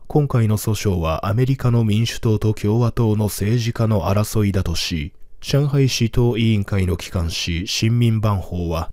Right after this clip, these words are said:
トランプ氏の最高刑が百二十六年になる可能性があるとし、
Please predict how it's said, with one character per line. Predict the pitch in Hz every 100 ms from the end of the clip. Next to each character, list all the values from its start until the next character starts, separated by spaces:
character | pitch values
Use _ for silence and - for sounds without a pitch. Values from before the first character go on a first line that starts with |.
| -
ト | 123
ラ | 131
ン | 123
プ |
氏 | - 101
の | 104
最 | 113 110
高 | - 90
刑 | - 78
が | 78 76
百 | 107 -
二 | 139 139
十 | 107 113 104
六 | 104 -
年 | 135 117
に | 104
な | 101
る | 98
可 | 92 95
能 | 101
性 | 98 101 92
が | 90 -
あ |
る | 87
と | 82
し、 | 76 - 85 78